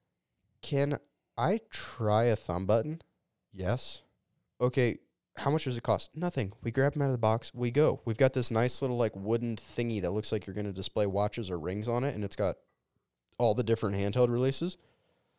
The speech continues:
I'm gonna have you sign the waiver, so in case we have an accidental face punch,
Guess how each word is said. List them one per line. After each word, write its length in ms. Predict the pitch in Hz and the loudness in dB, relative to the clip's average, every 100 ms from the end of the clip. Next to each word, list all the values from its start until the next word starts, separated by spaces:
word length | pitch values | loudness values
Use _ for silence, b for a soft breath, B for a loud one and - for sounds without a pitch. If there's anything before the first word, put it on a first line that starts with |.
| _ _ _ _ _ _ _ _ _ _ | _ _ _ _ _ _ _ _ _ _
I'm 140 | 117 120 | 0 4
gonna 120 | 110 | 4
have 140 | 117 | 4
you 80 | 110 | 4
sign 280 | - 127 139 | 4 6 6
the 60 | |
waiver, 300 | 127 135 160 | 6 6 4
so 220 | 175 117 92 | 0 0 0
in 60 | - - | -4 -12
case 400 | - 110 117 - | -6 -2 0 2
we 100 | 120 | 4
have 140 | 120 | 4
an 80 | 117 | 4
accidental 480 | 113 120 123 117 127 | 0 0 -2 0 0
face 260 | - 127 - | 0 0 0
punch, 500 | 156 160 202 - | 0 0 -2 -8